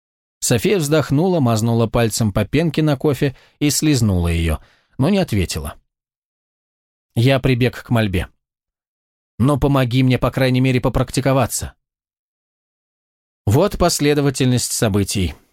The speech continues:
Папа позвонил и сказал, что обед отменяется, потому что Одри плохо себя чувствует. Я поела здесь,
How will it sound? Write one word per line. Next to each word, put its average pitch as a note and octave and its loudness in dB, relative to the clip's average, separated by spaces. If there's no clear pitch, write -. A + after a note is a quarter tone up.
Папа D#3+ 2
позвонил D3+ 2
и D#3+ 2
сказал, B2 0
что A#2+ -2
обед C3+ 0
отменяется, B2 0
потому C3+ 0
что - -2
Одри D#3 0
плохо D3+ -2
себя B2 0
чувствует. D#2+ -8
Я D#3+ 2
поела D#3+ 2
здесь, A2+ -2